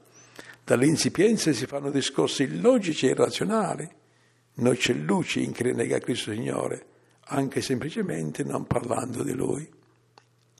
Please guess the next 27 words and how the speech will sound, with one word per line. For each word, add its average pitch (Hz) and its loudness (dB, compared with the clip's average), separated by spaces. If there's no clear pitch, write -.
Urge 135 10
che 123 4
il 127 6
cristiano 131 2
ritorni 151 2
nella 139 4
luce, 151 2
e 127 -2
la - 0
luce 135 2
nella 123 0
quale 139 0
deve 127 2
ritornare 160 0
è - -6
una 131 0
persona, 147 -4
Cristo 127 -2
Signore. 131 -8
Ritornando 120 -2
in 131 -4
Cristo - -2
luce, 196 -2
diventerà 131 -2
figlio 143 -2
della 135 0
luce 190 -2